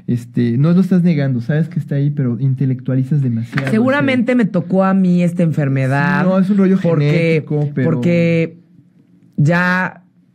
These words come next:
Speaker 2: yo había estado bien de salud mucho tiempo, entonces creo que ahorita es momento de enfermarme, ¿no?
Speaker 1: Exacto, y,
Speaker 2: Como que te hace
Speaker 1: y,
Speaker 2: sentirte
Speaker 1: entonces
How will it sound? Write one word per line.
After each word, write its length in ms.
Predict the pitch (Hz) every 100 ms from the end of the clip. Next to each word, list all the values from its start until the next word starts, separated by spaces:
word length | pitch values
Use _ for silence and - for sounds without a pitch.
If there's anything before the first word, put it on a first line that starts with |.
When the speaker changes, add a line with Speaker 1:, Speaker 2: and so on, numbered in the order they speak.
| _ _ _ _ _ - _ _ _
Speaker 2:
yo 260 | 127 170 170
había 560 | 175 170 165 170 170 - _ -
estado 520 | 143 - 165 165 165
bien 240 | 156 160
de 80 | 160
salud 300 | 156 143 147
mucho 440 | 165 165 160 175 165
tiempo, 760 | 175 180 175 160 156 208 - - - - -
entonces 600 | 156 165 190 202 185 - 147
creo 240 | 196 185
que 180 | 190 208
ahorita 360 | 185 170 175 196
es 140 | 175
momento 540 | 175 165 165 175 170 160
de 60 |
enfermarme, 600 | 143 131 123 123 107 95 -
¿no? 180 | 139 147
Speaker 1:
Exacto, 400 | 143 156 160 160
y, 80 | 160
Speaker 2:
Como 200 | 220 -
que 100 | -
te 80 | 185
hace 200 | 180 180
Speaker 1:
y, 20 |
Speaker 2:
sentirte 480 | 180 180 180 175 175
Speaker 1:
entonces 140 | 180